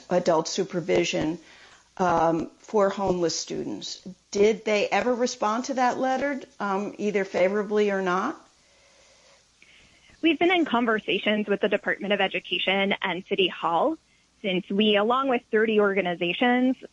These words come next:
Speaker 2: sent a letter to the mayor saying that the city needs a plan for students who are homeless and making several recommendations, including prioritizing access to the new Learning Bridges childcare programs for students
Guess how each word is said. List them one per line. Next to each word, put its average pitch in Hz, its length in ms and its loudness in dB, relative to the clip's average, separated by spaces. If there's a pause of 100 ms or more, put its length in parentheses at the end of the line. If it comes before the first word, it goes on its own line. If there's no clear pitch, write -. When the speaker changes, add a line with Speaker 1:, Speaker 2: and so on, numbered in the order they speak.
Speaker 2:
sent 190 220 -2
a 190 60 2
letter 175 520 0 (160)
to 175 320 2
the 185 140 -2
mayor 180 500 0 (1040)
saying 302 360 2
that 226 160 0
the 226 180 0
city 196 240 0
needs 180 280 -6
a - 60 -4
plan 180 540 -4
for 214 140 -4
students 185 440 -2
who 202 80 -6
are 190 120 -2
homeless 226 400 -2 (160)
and 190 160 -6
making - 360 -6
several 220 320 0
recommendations, 180 960 -4
including 208 640 0
prioritizing 180 1160 -2 (280)
access 180 460 -2 (320)
to 202 280 0
the 202 120 2
new 190 220 -2
Learning 190 360 0
Bridges 175 340 -2 (140)
childcare 294 460 0
programs 170 560 -4 (480)
for 247 220 2
students 196 560 -2